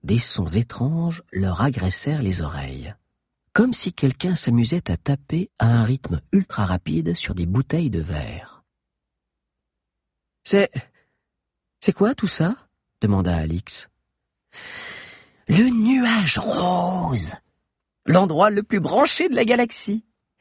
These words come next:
J'ai imaginé toute la déco. Pour le brouillard, j'ai demandé à Pastor, le chimiste des savants, et il a inventé le procédé. Un principe tout simple de condensation,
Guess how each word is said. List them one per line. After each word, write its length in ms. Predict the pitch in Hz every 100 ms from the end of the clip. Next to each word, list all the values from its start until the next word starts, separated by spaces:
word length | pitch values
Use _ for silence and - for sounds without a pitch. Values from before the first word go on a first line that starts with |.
| - - - -
J'ai 180 | 147 196
imaginé 640 | 247 247 214 233 233 233
toute 200 | 226 349
la 100 | 403
déco. 460 | 359 302 - 120 - - _ _ - - - - -
Pour 100 | 269
le 80 | 285
brouillard, 580 | 254 269 240 262 294 254
j'ai 140 | 233
demandé 240 | 226 214 214
à 80 |
Pastor, 640 | 202 190 - 170 160 175 165
le 120 | 131
chimiste 420 | - 139 139 -
des 140 | 139 135
savants, 440 | 147 127 131 151
et 100 | 208
il 100 | 208
a 80 | 202
inventé 340 | 180 185 226
le 60 | 220
procédé. 680 | 214 202 156 131 117 131 - _ _ _ _ -
Un 300 | 185 175 160
principe 400 | - 170 - 220
tout 100 | 160
simple 340 | - 392 -
de 80 | 170
condensation, 840 | 170 220 214 208 196 180 - 139